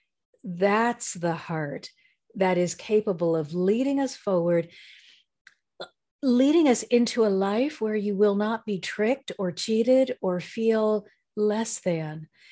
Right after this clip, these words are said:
but leading you into a life of truth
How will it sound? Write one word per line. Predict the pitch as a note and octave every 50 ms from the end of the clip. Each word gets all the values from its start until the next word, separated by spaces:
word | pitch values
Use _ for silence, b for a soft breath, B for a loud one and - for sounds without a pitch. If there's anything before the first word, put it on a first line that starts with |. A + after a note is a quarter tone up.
| b b b b b b _
but | - A3 A3 A3 A3 -
leading | A3 A3+ A#3 A#3+ B3+ C4+ C#4+ D4 C4+
you | B3+ A#3 G#3+ G#3+
into | G#3+ A3+ A3 G#3+ - - G#3+ G#3
a |
life | G3+ G3+ G3 G3+ G3+ G#3 G#3+ A3 A3 -
of | F#3 D#3+ D3+
truth | - - - - - F3 E3+ F3+ A3 C#4+ F4 - -